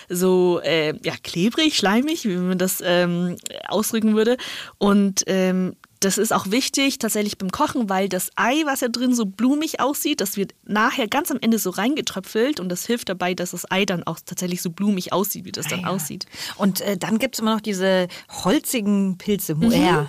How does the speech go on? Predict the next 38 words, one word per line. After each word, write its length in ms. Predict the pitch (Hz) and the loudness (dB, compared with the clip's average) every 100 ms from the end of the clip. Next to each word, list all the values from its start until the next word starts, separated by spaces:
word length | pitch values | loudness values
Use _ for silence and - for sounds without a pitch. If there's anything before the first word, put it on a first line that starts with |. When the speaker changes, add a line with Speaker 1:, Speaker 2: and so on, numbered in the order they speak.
| - | 0
Speaker 2:
Moer-Pilze, 460 | 220 180 180 151 143 | 2 2 0 -2 -2
oder? 100 | 180 | -2
Speaker 1:
Ja, 60 | 370 | -2
absolut. 520 | - - 208 220 202 196 - - - - | 0 -2 0 0 0 -2 -8 -12 -10 -2
Die, 180 | 226 226 | 0 0
es 160 | 220 | -2
ist 180 | 202 214 | -2 0
auch 200 | 220 294 | 0 2
absolut, 560 | - 262 269 247 240 - | 0 -2 -2 -4 -4 -2
äh, 480 | - 190 185 117 - - | 0 2 2 0 -4 -2
ein 160 | 202 | -2
Bestandteil 680 | 196 208 220 220 226 190 190 | 0 0 0 0 2 2 2
bei 160 | 202 208 | 0 -4
meiner 260 | 190 175 170 | -2 -2 -2
Mutter 240 | 226 302 | -2 -2
zum 120 | 302 | -4
Beispiel 160 | 285 294 | -4 -2
in 40 | |
der 100 | 262 | -4
Küche. 260 | 262 294 262 | -2 -4 -2
Wir 80 | 220 | -2
haben 120 | 190 | -2
die 140 | 196 - | -6 -2
immer 280 | 254 240 220 | 2 4 2
getrocknet. 520 | 190 - 175 160 156 | -2 -6 -6 -6 -4
Wir 80 | 175 | -4
haben 100 | 175 | -4
immer 260 | 233 254 247 | -2 0 0
m-, 140 | 226 214 | -2 -6
getrocknete 520 | 190 196 208 214 196 | -6 -6 -6 -4 -4
Moer-Pilze. 760 | 185 - 262 277 269 254 269 262 - - - | -6 -2 -2 0 -2 -2 0 0 -2 -12 -8
Die 120 | 185 | -2
weicht 200 | 180 208 | 0 -2
sie 80 | 185 | -4
dann 140 | 190 | -4
über 180 | 175 175 | -2 0
Nacht 320 | 196 - - | 0 -2 0
auf 320 | 208 208 214 | 2 2 2